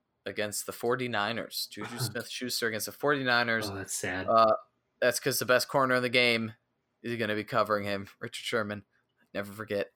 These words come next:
Speaker 1: Um, yeah, I just, this Steelers team is kinda falling apart here. It's just, it's just not looking good, and they're going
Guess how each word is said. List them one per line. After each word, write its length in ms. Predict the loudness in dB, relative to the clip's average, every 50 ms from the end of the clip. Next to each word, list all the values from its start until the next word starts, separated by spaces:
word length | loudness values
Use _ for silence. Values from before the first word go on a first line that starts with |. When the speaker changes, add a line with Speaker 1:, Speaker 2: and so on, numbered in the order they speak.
| _
Speaker 1:
Um, 480 | 2 4 6 6 6 4 2 0 -10 -12 -16 _ _ _ _ _ _ _ 0 _
yeah, 140 | 8 10 10
I 200 | 10 10 8 8
just, 340 | 6 4 2 2 0 -2 -4 _ _ _ -4
this 400 | 2 2 4 4 4 0 0 -4 _ _ _ _ _ _
Steelers 480 | -4 -2 2 2 4 4 4 2 2
team 200 | -2 -2 -2 -2
is 100 | -2 -4
kinda 220 | -4 -2 -2 -2 -2
falling 300 | -2 0 0 0 2 -2
apart 340 | -2 0 2 2 2 2 0
here. 240 | 0 0 -2 -2 -2 _ _ _ _ _ _ _ _ _ _ _ -20 _ _ _ _ _ _ _ -2
It's 160 | -2 0 0
just, 220 | -2 -2 -4 -6 _ _ _
it's 200 | -2 -2 0 0
just 140 | -2 -2 2
not 220 | 4 4 4 6
looking 260 | 4 0 0 -2 -4 0
good, 80 | 0 0
and 80 | 0
they're 80 | -2 -2
going 340 | 0 0 0 0 0 -4